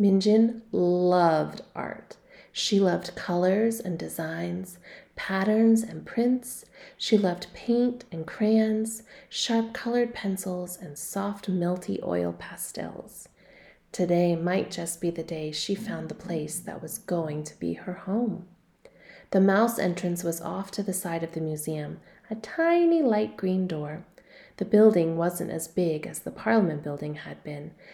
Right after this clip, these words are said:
but Minjin still felt her stomach fluttering with anticipation. A mouse named Anand met her inside. He wore black-rimmed glasses and a red suit, his shiny black shoes sliding across the blou-,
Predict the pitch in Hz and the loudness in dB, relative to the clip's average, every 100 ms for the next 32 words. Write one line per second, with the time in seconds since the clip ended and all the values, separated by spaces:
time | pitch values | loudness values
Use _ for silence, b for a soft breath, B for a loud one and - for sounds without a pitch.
0 | B - - 180 185 190 180 175 - 202 | B -10 0 4 6 6 4 0 -4 -2
1 | 185 185 185 180 - 202 - - 180 180 | -2 -2 -4 -4 -6 -8 -6 -4 -4 -4
2 | - - 208 196 190 185 180 180 185 185 | -8 -6 0 2 2 0 -2 -2 -2 -4
3 | 185 208 202 - 202 202 208 196 202 _ | -6 -8 -8 -4 -4 -4 -6 -8 -10 _
4 | _ _ B B B B B - 180 180 | _ _ B B B B B -2 2 4
5 | 180 214 - 190 180 185 - - 180 180 | 2 0 0 2 2 0 -2 -8 -2 0
6 | 196 196 185 180 170 - 190 185 185 175 | 2 2 0 -2 -4 -2 -2 -2 -2 -6
7 | 160 170 - - B B B 220 202 190 | -8 -10 -14 -18 B B B 4 6 4
8 | 190 190 202 226 - 196 196 - 180 170 | 2 2 0 0 0 2 2 0 -2 -4
9 | 170 160 160 - - 175 160 165 175 180 | -6 -8 -8 -8 -6 -4 -2 -2 -4 -6
10 | - 180 170 - - B B B 214 208 | -8 -6 -6 -8 -18 B B B -4 -2
11 | - 190 196 214 208 190 185 185 - 180 | -2 0 2 2 2 -2 -4 -6 -6 -4
12 | 175 175 - - 196 190 190 185 185 - | -4 -4 -6 -6 -4 0 2 0 -2 -4
13 | 185 - 185 - 170 175 185 | -6 -6 -8 -4 -4 -2 -2